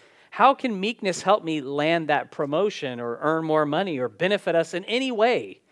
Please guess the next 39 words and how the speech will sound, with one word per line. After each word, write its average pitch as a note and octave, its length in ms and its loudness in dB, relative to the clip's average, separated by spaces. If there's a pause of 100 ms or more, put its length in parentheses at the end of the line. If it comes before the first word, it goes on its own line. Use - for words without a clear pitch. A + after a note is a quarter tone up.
(420)
And E3 100 0
if E3 80 -2
that's D4+ 260 2
where B3 140 8
our G3 80 4
mind F#3 360 2
goes D#3 640 0
when C3 120 -6
we B2+ 100 -6
think C#3+ 220 -10
about A#2 260 -6
meekness, D3+ 400 -10
it G#3 120 -10
may B3 280 -8
be G#3 300 -10
that B2 160 -10
you're D3+ 140 -6
valuing C#3 760 -2 (300)
the B2+ 100 -6
wisdom F#3 460 -4
of F#3+ 100 -6
the E3 120 -6
world F#3+ 560 0 (420)
over D#3+ 480 -4 (140)
godliness D3 920 -4 (180)
and B2+ 160 -8
the B2+ 60 -4
wisdom C3 580 -2 (140)
from C#3+ 340 -2
God. A#2+ 400 -4 (400)
And E3 220 -6 (100)
isn't B3+ 260 2
God G#3 280 4
the D#3 100 -6
source E3 400 -2
of C3 180 -10
all C#3+ 280 2
good D3 240 -2
things? F3+ 500 -12